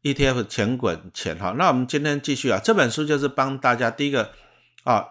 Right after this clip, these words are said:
让大家知道什么叫做主题型的E T F啊。那再来你要了解E T F它的运作，它是股票也是基金。好，再来E T F它的指数是什么东西？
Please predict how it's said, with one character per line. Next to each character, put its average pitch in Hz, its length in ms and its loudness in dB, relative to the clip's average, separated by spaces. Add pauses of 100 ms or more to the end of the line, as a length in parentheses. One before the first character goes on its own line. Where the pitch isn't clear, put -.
让 170 180 2
大 143 160 2
家 143 100 4
知 135 200 -4
道 123 120 4
什 101 160 -4
么 101 80 -2
叫 120 120 0
做 113 120 -2
主 90 240 -8
题 90 220 -6
型 95 260 -6
的 101 140 -4
E 127 160 0
T 123 160 2
F 110 200 -2 (420)
啊。 107 160 0
那 147 180 0
再 143 160 2
来 135 60 0
你 117 80 -2
要 123 80 2
了 117 160 2
解 113 100 -4
E 135 160 -2
T 139 160 0
F 120 80 -4
它 135 140 0
的 127 100 -2
运 123 240 -2
作， 110 220 0
它 135 160 -2
是 151 100 -4
股 87 180 -8
票 123 280 0
也 92 160 -4
是 127 180 -6
基 147 320 -4
金。 143 320 -4 (400)
好， 107 160 -2
再 185 160 2
来 165 180 4 (320)
E 196 120 0
T 185 160 2
F 143 240 -2
它 165 160 0
的 151 100 -2
指 92 300 -6
数 123 280 -2
是 113 360 -6
什 - 200 -2
么 117 140 0
东 123 220 0
西？ 117 240 -6